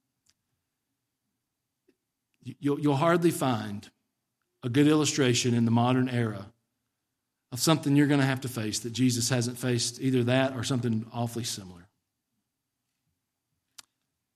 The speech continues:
Final thing that he teaches here, and it comes through the story of the blind man, verse thirty-five through forty-three, is that commitment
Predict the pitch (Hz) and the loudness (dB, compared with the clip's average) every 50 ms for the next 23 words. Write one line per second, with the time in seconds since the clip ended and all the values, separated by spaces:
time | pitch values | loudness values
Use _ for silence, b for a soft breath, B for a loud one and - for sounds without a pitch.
0 | _ _ _ _ _ _ _ _ _ _ _ _ _ _ _ _ _ _ _ _ | _ _ _ _ _ _ _ _ _ _ _ _ _ _ _ _ _ _ _ _
1 | _ _ _ _ _ _ _ _ _ _ _ _ - - 143 147 147 131 131 - | _ _ _ _ _ _ _ _ _ _ _ _ -2 2 4 4 4 4 2 2
2 | 131 131 127 110 113 113 117 117 - 139 135 139 135 117 104 - - 123 120 113 | 2 2 2 2 0 -4 -4 -2 -2 -2 0 0 -2 -4 -4 -2 0 0 0 0
3 | 113 110 113 117 - - _ _ _ _ _ _ _ _ 117 117 117 117 160 175 | 0 -4 -6 -10 -14 -20 _ _ _ _ _ _ _ _ -8 -8 -2 2 4 4
4 | 170 - - 165 160 151 135 123 - - - 156 151 151 151 147 143 127 123 117 | 4 4 2 2 2 2 4 4 4 4 4 4 6 6 8 8 8 6 4 2
5 | 120 120 120 117 110 107 107 110 110 110 113 110 104 - - _ _ _ _ _ | 4 4 4 4 2 0 -2 -2 -2 -2 -4 -4 -6 -10 -16 _ _ _ _ _
6 | _ _ _ _ - 127 139 127 135 - 147 147 143 - 147 139 139 135 - 139 | _ _ _ _ 0 0 0 2 4 4 6 6 6 6 6 6 6 4 4 0
7 | 127 120 135 135 135 139 127 123 120 117 117 107 107 107 107 - _ _ _ _ | 0 2 2 2 2 2 0 -2 -4 -4 -4 -4 -4 -8 -10 -14 _ _ _ _
8 | _ - - - - _ _ _ _ - 139 139 131 156 156 151 - - - 143 | _ -20 -20 -20 -20 _ _ _ _ -2 -2 2 4 4 2 2 0 -4 0 4
9 | 151 165 165 156 151 143 - - - - | 4 4 6 6 4 4 4 0 -8 -18